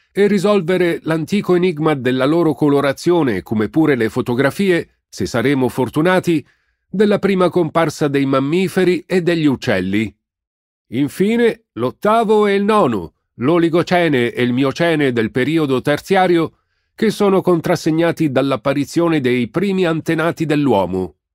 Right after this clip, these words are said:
Sfortunatamente il Kroner oscillerà avanti e indietro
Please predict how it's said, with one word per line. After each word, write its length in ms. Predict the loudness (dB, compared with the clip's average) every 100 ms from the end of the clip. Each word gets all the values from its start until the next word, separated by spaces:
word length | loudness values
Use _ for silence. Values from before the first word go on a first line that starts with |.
| _ _ _ _
Sfortunatamente 1120 | -20 -2 0 0 0 0 0 0 0 -2 -2 -2
il 380 | 0 -2 -4
Kroner 580 | -2 0 2 2 0 -2 -2
oscillerà 800 | -4 -2 -4 -2 0 0 0 -2
avanti 540 | -2 0 -2 -2 -2
e 60 | 0
indietro 720 | 0 -2 -2 0 0 -2